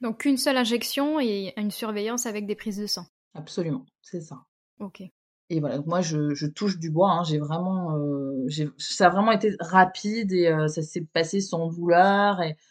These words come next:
Speaker 2: voilà. Donc, euh, je, je, il y a d'autres cas, euh, où c'est plus compliqué. Moi, j'ai vraiment, euh, ça a vraiment été, euh, pas facile, hein. <laughs> C'est pas le mot, mais rapide, voilà. C'est peut-être le, le mot qui est plus adapté. <clears throat>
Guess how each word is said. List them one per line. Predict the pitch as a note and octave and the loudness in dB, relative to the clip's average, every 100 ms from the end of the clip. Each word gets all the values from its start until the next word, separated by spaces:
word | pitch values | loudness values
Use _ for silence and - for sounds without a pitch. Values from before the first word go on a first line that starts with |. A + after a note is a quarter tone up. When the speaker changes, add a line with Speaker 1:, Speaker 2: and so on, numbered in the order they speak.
| _ _ | _ _
Speaker 2:
voilà. | D#3 C3 - _ _ | -4 -4 -6 _ _
Donc, | D#3 D3+ - | -8 -6 -2
euh, | D3+ D3+ - - | 0 0 -4 -10
je, | D3+ D#3 C#3+ | -10 -8 -6
je, | D3 | -4
il | D#3 | 0
y | |
a | D#3+ | 2
d'autres | G3+ - G3+ | 2 2 0
cas, | F3+ G#3 G#3+ A3 D#3 | 2 4 6 4 2
euh, | |
où | D#3 D#3 | 0 -4
c'est | - D#3 | -4 -6
plus | D#3 A3+ | -4 -4
compliqué. | G3+ F#3+ F3 D#3 G3+ | -2 -2 -4 -4 0
Moi, | G3 | 0
j'ai | E3 D#3+ | -2 -4
vraiment, | D#3 E3+ F3+ F#3+ | -2 -2 -2 0
euh, | E3+ D3+ C#3 - _ _ _ _ - - | 0 -2 -6 -10 _ _ _ _ -20 -16
ça | - D#3 | -8 -6
a | |
vraiment | D3+ F3 F#3 | -4 -2 -2
été, | E3 - F3 | -4 -4 -4
euh, | D#3+ D3+ C#3+ C#3+ D3+ _ _ _ | -2 -4 -6 -8 -14 _ _ _
pas | D#3+ D#3 | -2 2
facile, | E3 D#3+ - E3 | 2 0 -2 2
hein. | D3+ - - D#3 | 2 2 -2 0
<laughs> | G3 - C#4 G#4 F4 | -2 -2 -4 -2 0
C'est | - B3 | 4 4
pas | G#3 F#3 | 6 8
le | F#3+ | 8
mot, | G3+ B3 - - B3+ | 6 2 -6 -8 -2
mais | F3+ F3 | 0 2
rapide, | D#3+ G3 G3 F3+ D#3 | 6 6 6 2 -4
voilà. | D3 C3 - - | -2 -2 -6 -10
C'est | C#3+ D3 - - | -10 -10 -14 -4
peut-être | E3 D#3 | -4 -2
le, | C#3+ C3 | -4 -2
le | D3+ | -2
mot | D#3+ E3+ | 0 -2
qui | - | -4
est | D3+ | -6
plus | - E3+ | -4 -2
adapté. | D#3+ C#3+ - - _ _ | 0 0 -4 -18 _ _
<clears throat> | - | 2